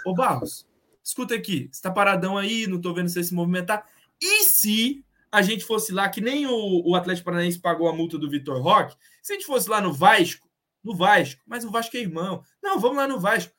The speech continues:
vamos pagar a multa do Andrei, e aí a gente vende ele por um valor maior, ou a gente utiliza e fica com o jogador." Parece que teve esse burburinho, mas a ética diretoria do Palmeiras,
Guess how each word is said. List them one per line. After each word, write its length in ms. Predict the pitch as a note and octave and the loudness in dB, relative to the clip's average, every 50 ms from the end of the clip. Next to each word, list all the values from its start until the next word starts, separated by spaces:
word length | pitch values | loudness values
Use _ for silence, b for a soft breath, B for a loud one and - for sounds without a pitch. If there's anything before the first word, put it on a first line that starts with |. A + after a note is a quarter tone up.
| _ _ _ _ - | _ _ _ _ -6
vamos 240 | F3 G#3+ A#3 A3 - | -6 -6 -4 -4 -4
pagar 480 | B3 A#3 A3 F3 D3 D3 D#3+ E3+ F3 - | -2 -2 -2 -2 -4 -4 -4 -4 -4 -2
a 140 | - G#3 G3+ | -2 0 0
multa 360 | F3+ D3+ D3+ D#3 D#3+ D#3+ E3+ | 0 -2 -4 -6 -4 -6 -6
do 140 | D#3+ F3+ G3 | -4 -4 -4
Andrei, 520 | A3+ A#3 F#3 E3 E3+ F#3 F3 C#3 C3 - _ _ _ - | -4 -4 -2 -2 0 0 0 -2 -4 -8 _ _ _ -6
e 80 | B3 A#3 | -2 2
aí 140 | F#3+ E3+ | 2 4
a 40 | F3 | 4
gente 220 | F3 F3 F3+ F3 F3+ | 2 0 -2 -4 -4
vende 300 | E3+ F3 F3 E3+ E3 D#3+ | -4 -4 -2 -2 -2 -2
ele 240 | D3+ D3+ D#3+ F#3 | -2 -2 -2 -4
por 180 | F#3 - A3+ G3+ | -6 -8 -8 -6
um 80 | F#3+ E3+ | -4 -2
valor 260 | D#3+ C#3+ C#3 B2+ B2 | -2 -2 -2 -4 -4
maior, 440 | B2+ B2+ C3 D#3 F3 E3 - - - _ _ - | -4 -2 -2 0 0 0 0 -2 -8 _ _ -6
ou 140 | - D#3+ E3 | -2 0 0
a 60 | D3+ | 0
gente 220 | D3+ D#3 D3+ D3+ | 0 -4 -8 -10
utiliza 500 | D3 - - - D3 D#3 E3 F#3 G#3 A#3 | -14 -10 -8 -6 -4 -4 -4 -4 -6 -8
e 80 | A#3 F3+ | -10 -8
fica 220 | E3+ F3+ E3+ E3+ | -8 -8 -8 -8
com 80 | E3+ E3+ | -8 -8
o 40 | D3 | -10
jogador." 500 | D#3 E3 G3 G3+ F3 D#3+ C#3+ - - _ _ _ _ _ _ _ _ - | -8 -6 -4 -4 -2 -2 -2 -4 -4 _ _ _ _ _ _ _ _ -6
Parece 420 | - A#3+ A#3 F#3 D#3 D#3 E3+ E3+ | -2 0 2 2 2 2 0 -2
que 120 | - G#3 F#3 | -6 -10 -10
teve 260 | F3 E3 D#3 D3+ D3+ | -4 -2 -2 -2 -2
esse 160 | D#3+ D#3+ F3 | -4 -4 -2
burburinho, 380 | E3+ F3+ F3+ G#3 F3+ F#3 A3 G#3+ | -2 -2 0 0 -2 -2 -2 0
mas 260 | E3+ E3+ F#3+ - - _ _ _ _ _ | 0 0 0 -2 -4 _ _ _ _ _
a 200 | - C3 B2+ B2 | -8 -6 -2 0
ética 480 | C3 D#3 G3+ G#3+ - - - F3 F3+ F3 | 0 0 0 -2 -4 -10 -10 -6 -6 -6
diretoria 500 | E3+ E3 D#3+ D#3 D#3 - C#3+ C3+ C#3 C#3+ | -4 -4 -8 -8 -8 -8 -6 -4 -4 -4
do 100 | C#3+ C3+ | -6 -6
Palmeiras, 520 | C3+ D#3+ D#3 C#3 D3 D3+ D3+ D3 - _ | -6 -6 -4 -2 -2 -4 -4 -8 -12 _